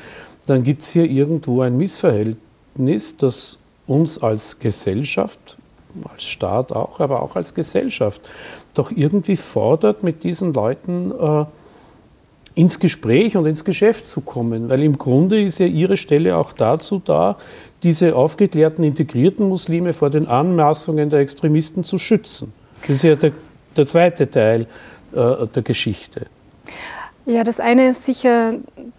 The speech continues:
Speaker 2: deswegen ist es ja auch gut, eine, eine Vertretung der Muslime zu haben
Speaker 1: Mhm.
Speaker 2: im Rahmen einer Glaubens- und Religionsgemeinschaft, eben um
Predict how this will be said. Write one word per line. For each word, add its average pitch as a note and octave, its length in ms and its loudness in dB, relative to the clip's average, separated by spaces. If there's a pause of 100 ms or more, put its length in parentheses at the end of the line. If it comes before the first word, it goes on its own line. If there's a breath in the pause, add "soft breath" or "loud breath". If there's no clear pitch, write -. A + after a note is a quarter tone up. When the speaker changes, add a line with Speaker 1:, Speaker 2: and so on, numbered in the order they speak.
(140)
Speaker 2:
deswegen A#3 300 0
ist B3+ 180 -2
es A3+ 120 -2
ja G#3+ 100 2
auch G#3 140 -10
gut, B3 280 0
eine, G3+ 520 0
eine G3+ 160 -4
Vertretung G#3 640 -2
der G3 60 -6
Muslime G#3 420 -2
zu G3 240 -10
haben F3+ 260 -2
Speaker 1:
Mhm. F3 140 -2
Speaker 2:
im G#3+ 160 0
Rahmen G3 360 -2
einer F#3+ 340 -6
Glaubens- F#3+ 400 -6
und G3 100 -8
Religionsgemeinschaft, G#3 1160 -6
eben G#3 300 0 (300)
um A#3 340 2